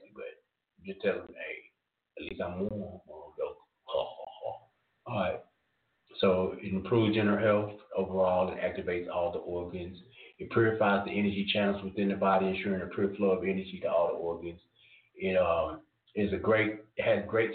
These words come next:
spiritual benefits because it breaks through the three knots. So here we go.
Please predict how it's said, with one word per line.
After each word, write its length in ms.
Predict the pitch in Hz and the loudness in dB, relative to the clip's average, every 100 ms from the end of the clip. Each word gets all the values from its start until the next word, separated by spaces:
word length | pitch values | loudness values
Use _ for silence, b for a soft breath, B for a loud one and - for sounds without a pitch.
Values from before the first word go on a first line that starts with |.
| - | 0
spiritual 380 | 131 123 127 | 4 4 0
benefits 480 | 101 95 95 95 95 - | -4 -6 -6 -8 -10 -12
because 300 | - 98 90 | -6 -4 -4
it 140 | 90 | -4
breaks 260 | 98 98 - - - | -2 -2 -2 -10 -6
through 240 | 101 95 | -4 -4
the 100 | 95 - | -8 -12
three 200 | 95 95 | -8 -4
knots. 260 | 98 117 - - - - _ _ _ - | 0 0 -2 -8 -18 -20 _ _ _ -14
So 140 | - 120 | -10 -4
here 160 | - 127 | -4 -4
we 120 | - | 0
go. 240 | 120 101 | 2 2